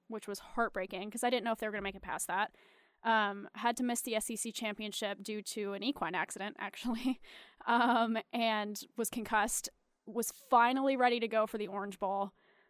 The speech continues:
went to the Orange Bowl. We had a flight down there, and it got canceled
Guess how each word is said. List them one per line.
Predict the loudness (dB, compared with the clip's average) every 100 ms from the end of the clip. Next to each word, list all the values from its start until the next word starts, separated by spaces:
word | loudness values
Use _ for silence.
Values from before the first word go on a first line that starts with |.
| _
went | -4 -2
to |
the | 0
Orange | 2 0 0
Bowl. | 2 4 2 -2
We | 0 2
had | 4 4
a | 4
flight | -2 2 6 6 4
down | 2 2 2
there, | 0 -2
and | -2
it | -2
got | -2
canceled | -2 -6 -2 -2 -4